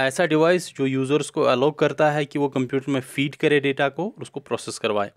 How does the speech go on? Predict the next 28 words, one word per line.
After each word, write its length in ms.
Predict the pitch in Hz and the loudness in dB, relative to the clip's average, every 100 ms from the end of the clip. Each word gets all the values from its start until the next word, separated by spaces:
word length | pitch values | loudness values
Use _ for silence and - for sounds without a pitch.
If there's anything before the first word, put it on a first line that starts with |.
| _ _ _ - - _ _ | _ _ _ -20 -20 _ _
ऐसे 220 | 131 131 131 | -2 0 2
डिवाइस 300 | 131 135 135 | 4 4 2
को 100 | 139 | -2
हम 100 | 127 | -2
क्या 180 | 127 | -2
कहते 280 | 123 139 131 | 0 -2 0
हैं? 60 | 143 | -2
ऑप्शन 220 | - 135 | 0 -2
A 240 | - 156 156 | 0 -2 0
is 120 | 131 143 | -2 0
output 380 | 127 127 139 139 | -2 -2 0 4
device, 320 | 143 151 - 131 | 4 2 -4 -10
option 300 | - 127 113 | -6 -6 -4
B 120 | 147 151 | -4 -4
is 120 | - | -4
input 320 | 147 127 139 131 | -6 -6 -4 2
device, 360 | 135 139 143 - | 4 4 2 -8
option 320 | 117 120 113 | -10 -8 -8
C 240 | - 160 151 | -6 -4 -4
is 140 | 117 | -4
memory, 360 | 117 117 123 147 _ _ _ _ _ - | -2 -2 -2 -6 _ _ _ _ _ -10
option 380 | 123 - 135 123 117 | -10 -2 -2 -2 -4
D 180 | 139 151 131 | -4 -2 -4
is 100 | 120 - | -6 -2
both 360 | 127 135 131 - | 0 0 -2 -4
A 200 | 135 131 131 | -2 0 0
and 220 | 123 110 | -2 -6
B। 100 | 113 | -10